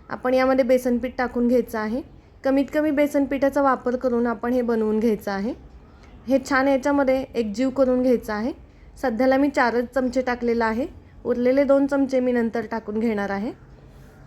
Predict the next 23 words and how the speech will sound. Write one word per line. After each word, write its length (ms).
तर 160
ज्या 260
पद्धतीने 580
तुमचं 320
पीठ 280
हे 80
कमी 300
जास्त 320
पातळ 320
असेल, 400
त्यात 120
पाणी 340
तुमचं 280
किती 260
शिल्लक 380
राहिलं 300
असेल 320
त्यानुसार 460
तुम्ही 160
त्यामध्ये 360
पीठ 240
घालू 240
शकता. 420